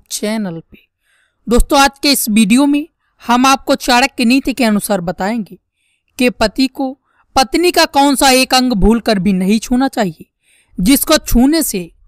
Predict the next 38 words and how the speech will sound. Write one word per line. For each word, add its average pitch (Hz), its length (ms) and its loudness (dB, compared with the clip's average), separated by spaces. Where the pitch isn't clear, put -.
पूरा 262 340 2
घर 247 180 -2
हो 247 180 0
जाता 233 300 0
है 208 140 0
तबाह 185 440 -2
बर्बाद 170 480 -6
और 190 240 2
आती 208 320 -2
है 233 180 -4
भयंकर 262 680 0
कंगाली। 165 560 -8
जी 170 240 -2
हाँ 240 180 2
दोस्तों, 208 460 -4
ऐसे 240 360 2
घर 233 340 -4
बर्बाद 269 560 2
हो 208 120 0
जाते 175 340 -6
हैं 185 220 -2
जिन 254 280 2
घरों 269 300 4
में 320 140 2
पति 254 300 -2
पत्नी 247 360 0
का 240 120 2
ये 233 300 4
एक 214 220 2
अंग 208 200 -2
पकड़ता 208 500 -2
है। 165 160 -16
लेकिन 254 380 2
दोस्तों, 320 300 0
उससे 311 340 0
पहले 294 260 2
हम 277 140 2
आपको 226 440 -2